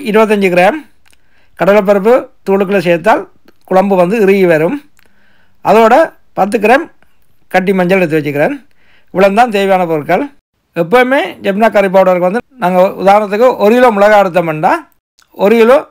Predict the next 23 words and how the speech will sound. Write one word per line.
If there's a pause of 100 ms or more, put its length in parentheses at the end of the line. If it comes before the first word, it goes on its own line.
(260)
மல்லி
எடுக்கணும், (880)
கால்
கிலோ (120)
பெருஞ்சீரகம்
எடுக்கணும். (640)
மற்றது (100)
நீங்க
மிளகு (500)
வந்து (300)
பார்த்து
போடலாம், (280)
மிளகு
சீரகம்
வந்து
உங்களோட
உரைப்புக்கு
ஏத்த
மாதிரி
போடலாம், (340)
சின்ன
சீரகம், (420)
கடலைப்பருப்பு,